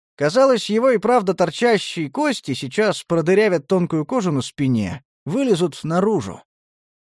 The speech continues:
«Чувак, прости, у моего друга просто обострённое чувство справедливости», — попытался сгладить ситуацию Илья,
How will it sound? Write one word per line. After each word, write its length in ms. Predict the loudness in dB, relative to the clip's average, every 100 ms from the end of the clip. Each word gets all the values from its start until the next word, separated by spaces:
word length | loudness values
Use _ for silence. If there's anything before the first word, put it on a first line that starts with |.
| _ _
«Чувак, 420 | -2 2 4 4
прости, 340 | 4 2 2 2
у 80 | 4
моего 260 | 4 4
друга 220 | 4 2
просто 360 | 4 2 4 4
обострённое 640 | 4 2 2 2 4 2
чувство 420 | 2 -2 -2 -2 -4
справедливости», — 1040 | 0 0 0 0 0 2 2 0 -6 -12 _ _
попытался 600 | -8 -4 -2 -2 -2 -8
сгладить 500 | -4 0 2 0 -4
ситуацию 640 | -8 0 0 0 -2 -4
Илья, 500 | -2 0 2 2 0